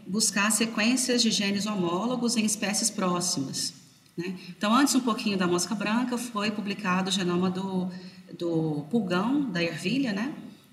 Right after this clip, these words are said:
É um pulgão que é uma espécie modelo, que é também um inseto sugador, ele é, ele é bem próximo, né, si-, similarmente à mosca branca, o comportamento dele, a fisiologia, né? Então, vários dos genes que foram anotados para o pulgão da ervilha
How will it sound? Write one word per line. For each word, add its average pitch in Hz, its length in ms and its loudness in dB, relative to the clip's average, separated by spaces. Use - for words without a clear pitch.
É 156 280 -6
um 151 60 -4
pulgão 156 320 -4
que 160 80 -6
é - 20 -4
uma 151 60 -2
espécie 156 320 -2
modelo, 185 480 -2
que 214 160 2
é 233 120 4
também 233 320 4
um 233 40 6
inseto 220 320 0
sugador, 202 680 -2
ele 165 160 -2
é, 165 160 0
ele 165 100 -4
é - 20 0
bem 175 200 0
próximo, 160 520 -2
né, 151 80 -2
si-, - 220 -4
similarmente 151 640 -2
à 147 40 -4
mosca 151 260 -2
branca, 160 380 -4
o - 20 -12
comportamento 151 600 -4
dele, 185 680 -2
a 151 60 -2
fisiologia, 170 640 0
né? 196 200 -2
Então, 220 140 2
vários 247 300 4
dos 247 120 4
genes 185 320 4
que 190 100 -4
foram 233 420 2
anotados 175 520 2
para 220 360 0
o 185 100 -4
pulgão 147 540 -2
da 156 100 0
ervilha 165 560 0